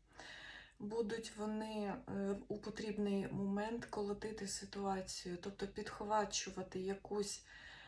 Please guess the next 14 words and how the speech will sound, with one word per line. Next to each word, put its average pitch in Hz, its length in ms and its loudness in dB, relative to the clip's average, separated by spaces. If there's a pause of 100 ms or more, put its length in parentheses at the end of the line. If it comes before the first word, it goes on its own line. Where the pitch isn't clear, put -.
(180)
е, 190 540 2 (600)
ситуацію, 220 760 4
розганяти, 202 840 4 (200)
розганяти 208 600 2
зраду. 196 580 4 (200)
Поняли? 220 520 4 (260)
Будуть 208 320 0
колотити 214 760 0
ситуацію, 214 720 0
розганяти 202 560 2
зраду, 196 540 2 (1000)
е, 202 380 2
проти 214 580 2
людей, 185 840 4